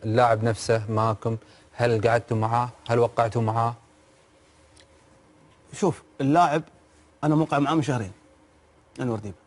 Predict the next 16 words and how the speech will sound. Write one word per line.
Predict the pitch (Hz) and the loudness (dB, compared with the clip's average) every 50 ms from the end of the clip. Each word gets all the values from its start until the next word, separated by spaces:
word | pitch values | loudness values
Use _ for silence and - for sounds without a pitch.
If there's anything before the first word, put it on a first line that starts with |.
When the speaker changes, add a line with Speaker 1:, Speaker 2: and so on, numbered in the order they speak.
| _ _ _ _ _ - | _ _ _ _ _ -10
Speaker 2:
وقبله، | - 127 165 151 139 151 135 - - - | -4 -2 -2 0 0 0 -2 -4 -4 -4
قبله | - 156 151 147 | -2 0 2 2
وقع | 139 156 - - 120 | 2 0 0 -2 -4
معاه، | 117 113 113 123 127 - _ _ _ | -4 -6 -6 -8 -12 -14 _ _ _
تواصلت | 147 147 139 - 151 - 139 | -4 -2 -2 -2 -2 -2 -2
مع | 110 117 | -4 -4
الاتحاد، | 127 - - 117 107 131 151 | -4 -6 -8 -8 -8 -8 -6
مع | 180 190 208 | -4 -2 -2
رئيس | 247 233 - | -2 -2 -4
الاتحاد. | 190 - - 135 113 - - - _ _ _ _ _ _ _ _ _ _ _ _ _ | -6 -8 -8 -10 -10 -12 -16 -20 _ _ _ _ _ _ _ _ _ _ _ _ _
اللاعب | - 156 180 185 175 170 165 151 | 0 2 4 4 4 2 0 0
يكمل | - 208 180 170 147 | 0 0 0 0 0
خمس | - 185 151 | 0 -2 -2
سنوات | - 165 151 165 185 170 | -2 0 0 2 0 0
شهر | - 156 139 | 0 -2 -2
اثناعش. | 127 120 98 80 82 | -2 -4 -6 -8 -10